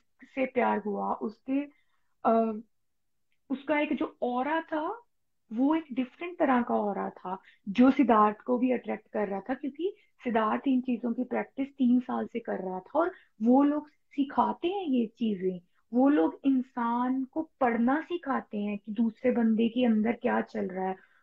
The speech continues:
कि आप कैसे पहचान सकते हो कि दूसरा बंदा क्या सोच रहा है आपके बारे में और उस-, उसकी क्या वो है, अ, आप कैसे वो चीजें सीख सकते हो, किसी को observe करना, किसी की,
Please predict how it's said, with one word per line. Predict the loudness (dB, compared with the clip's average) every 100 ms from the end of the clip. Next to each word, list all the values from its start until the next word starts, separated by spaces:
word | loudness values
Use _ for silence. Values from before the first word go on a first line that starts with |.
| _ _
कि | 2
आप | 4 0 -2
कैसे | -2 -2 -6
पहचान | -4 -4 -4 -6 -6
सकते | -8 -12 -6 -4
हो | -4
कि | -4
दूसरा | -6 -6 -4 -2
बंदा | 0 0 0 0 -2
क्या | 0 0 0
सोच | -2 -6 -6
रहा | -6
है | -4
आपके | -4 -6 -8
बारे | -6 -4 -6
में | -6 -10 _ _ 0
और | 2
उस-, | 2 -4 -4
उसकी | -4 -2 -4
क्या | -4 2 4 6 6 4 0
वो | 0 2 2
है, | 0 -4 -6 _ _ _ -2
अ, | 0 0 -2 -2
आप | -2 -2
कैसे | -2 -2 -2 -2
वो | -2 -4
चीजें | -6 -10 -6 -4 -4
सीख | -4 _ _ -2 -2 0
सकते | -4 -2 2
हो, | 2
किसी | 2 -4 -4 -2
को | 0
observe | 0 -2 -2 0 0
करना, | -2 -6 -6 -4 -2 -4 -6 _ _ _ _
किसी | -6 -4 -6
की, | -4 -4 -6